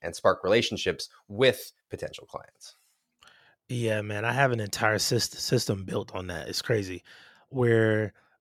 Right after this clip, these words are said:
Speaker 2: I work with Fortune five, like, massive companies, million-dollar companies, on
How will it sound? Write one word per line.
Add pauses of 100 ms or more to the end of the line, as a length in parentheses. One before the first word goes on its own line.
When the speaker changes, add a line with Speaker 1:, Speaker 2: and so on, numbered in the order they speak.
(100)
Speaker 2:
I
work
with
Fortune
five,
like,
massive
companies,
million-dollar
companies,
on